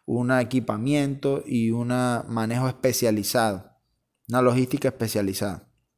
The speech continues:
Y esta primera fase de dosis limitada, que es la fase más inmediata, se va a dividir en unas fases, eh, en unas subfases, que serían la uno A, y es la fase donde se va a tratar de administrar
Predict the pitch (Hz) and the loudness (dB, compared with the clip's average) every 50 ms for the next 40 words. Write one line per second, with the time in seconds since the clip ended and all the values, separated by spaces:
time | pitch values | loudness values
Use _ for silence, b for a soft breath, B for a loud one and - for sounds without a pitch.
0 | _ _ - - 123 127 139 143 143 185 175 175 185 170 165 165 175 170 - - | _ _ -4 2 4 4 4 4 4 2 2 4 4 2 4 4 2 2 4 4
1 | 151 123 117 117 - 147 165 156 _ - 113 110 110 110 113 120 120 - 147 156 | 4 4 4 0 -4 -8 -10 -10 _ -6 0 2 4 6 6 4 4 2 2 2
2 | 156 156 160 160 156 - 123 110 104 117 127 - - _ _ - - 107 104 113 | 2 2 0 0 2 4 4 4 2 -2 -6 -12 -14 _ _ -6 -2 0 0 0
3 | 120 - 131 127 120 - 135 123 120 123 135 135 135 135 131 117 101 95 - - | 0 2 2 2 2 2 0 0 0 0 0 0 0 2 2 0 0 -4 -8 -16
4 | - _ _ _ _ _ _ _ _ _ _ _ _ _ _ _ - - - 117 | -20 _ _ _ _ _ _ _ _ _ _ _ _ _ _ _ -8 0 4 6
5 | 127 139 151 156 156 156 156 160 151 156 156 151 151 151 151 143 - 151 135 135 | 8 8 8 10 10 10 10 8 6 6 2 0 0 0 0 2 4 4 4 4
6 | 135 - 151 143 135 - - _ _ - - 117 110 110 110 113 117 127 139 151 | 2 0 -2 -2 -4 -6 -14 _ _ -8 -2 0 0 0 0 0 -2 -2 -2 0
7 | 143 - 143 - - - 135 123 110 - - 131 131 - - - _ _ _ _ | 0 0 -2 -2 2 4 4 4 4 2 -2 -6 -8 -10 -14 -20 _ _ _ _
8 | _ - - 113 110 127 113 117 127 139 147 139 131 123 113 - - - - - | _ 0 2 2 6 6 4 6 4 4 6 6 6 6 4 2 -4 -4 2 2
9 | 147 160 170 170 156 135 135 147 143 - _ _ _ _ - 127 120 117 127 139 | 4 4 6 6 6 6 4 2 -4 -10 _ _ _ _ 0 2 4 6 6 6
10 | 139 135 - 139 139 139 - 160 147 139 135 123 120 110 - 117 110 107 113 113 | 6 8 6 6 6 6 6 4 4 4 2 0 0 0 2 2 2 4 4 6
11 | 117 123 139 - - - 127 127 123 127 123 120 117 127 123 120 127 131 131 135 | 6 6 4 4 0 0 0 2 2 2 2 2 4 4 4 4 4 2 2 2
12 | 135 131 127 110 - - 131 131 123 120 - - | 0 -2 -2 -4 -2 2 4 4 4 4 0 -4